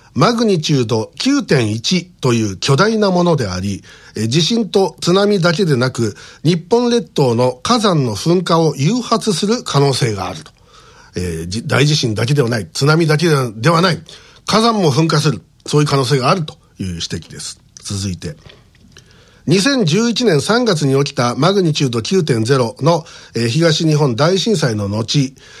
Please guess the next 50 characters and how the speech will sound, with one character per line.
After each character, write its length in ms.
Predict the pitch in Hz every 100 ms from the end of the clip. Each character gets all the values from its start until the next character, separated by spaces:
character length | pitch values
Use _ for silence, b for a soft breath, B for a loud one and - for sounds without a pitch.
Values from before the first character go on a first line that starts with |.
| B B B
え 460 | 127 131 127 117 113
ー、 20 |
あ 140 | - 190
と、 240 | 98 - _ - _
え 520 | 117 104 98 95 95 92
ー、 40 |
日 120 | 165
本 220 | 180 262
に 100 | 254
あ 80 | 170
る 200 | 117 110 - _ b b b b
百 380 | - 196 277 262
十 260 | 240 247
一 240 | 226 233 -
個 160 | -
の 180 | 135 113
活 360 | - 180 165 170
火 180 | - 214
山 220 | 196 147
の 80 | 107
う 80 |
ち 180 | 104 110
二 140 | 107 165
十 200 | 180 247
個 180 | - 117
が 220 | 92 90 B B -
噴 320 | - 247 269
火 300 | - 214 -
ス 120 | -
タ 160 | - 226
ン 120 | 226
バ 140 | 214 214
イ 80 |
状 200 | 185 202
態 200 | 165 143
に 80 | 185
な 120 | 165
っ 20 | 101
て 140 | -
い 40 |
る。 80 | 78 - _ _ _ _ _ _ _ -
具 160 | 127 151
体 180 | 170
的 160 | 165 165
に 120 | 165
は、 180 | 120 151 B B B -
浅 220 | 139 143
間 140 | 131
山、 300 | 120 101 92 - b b b b
え 40 | -